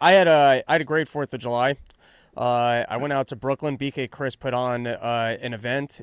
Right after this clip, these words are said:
and, uh, they did this, like, dude, they did, like, I, I felt like I walked into nineteen nineties Brooklyn 'cause they were doing, uh, backyard wrestling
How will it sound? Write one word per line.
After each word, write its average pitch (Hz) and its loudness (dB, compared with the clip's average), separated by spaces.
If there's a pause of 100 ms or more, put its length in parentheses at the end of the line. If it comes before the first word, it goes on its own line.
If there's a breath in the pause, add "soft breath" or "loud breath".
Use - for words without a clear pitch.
and, 117 -6
uh, 117 -2
they 123 -6
did 123 -8
this, 131 -6
like, 123 -2 (580 soft breath)
dude, 160 -4
they 185 2
did, 226 -2 (180)
like, 165 -2 (180)
I, 170 0
I 175 2
felt 220 2
like 208 4
I 185 4
walked 165 2
into 147 -2
nineteen 143 -4
nineties 127 -4
Brooklyn 120 -8
'cause 123 -14
they 127 -4
were 131 -4
doing, 135 -2
uh, 120 0
backyard 139 -2
wrestling 117 -4